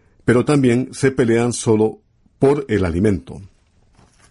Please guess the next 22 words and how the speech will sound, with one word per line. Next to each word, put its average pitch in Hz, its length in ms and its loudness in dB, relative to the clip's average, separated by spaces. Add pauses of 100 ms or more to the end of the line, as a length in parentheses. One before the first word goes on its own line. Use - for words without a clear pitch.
(440)
Hay 180 200 2
una 202 140 2
especie 156 640 0
de 107 200 -2
rata 147 460 -2
de 104 140 -2
color 123 320 0
blanco 98 580 -4
llamada 107 640 0 (100)
emigrante. 107 680 -2 (1200)
Entre 123 500 2
esa 170 220 -2
especie, 147 720 -4 (580)
cuando 104 340 2
muere 160 460 0
una, 156 400 0 (320)
las 104 240 0
demás 107 420 0
le 110 200 2
abren 127 360 0
el 90 220 -4
cráneo 117 500 -2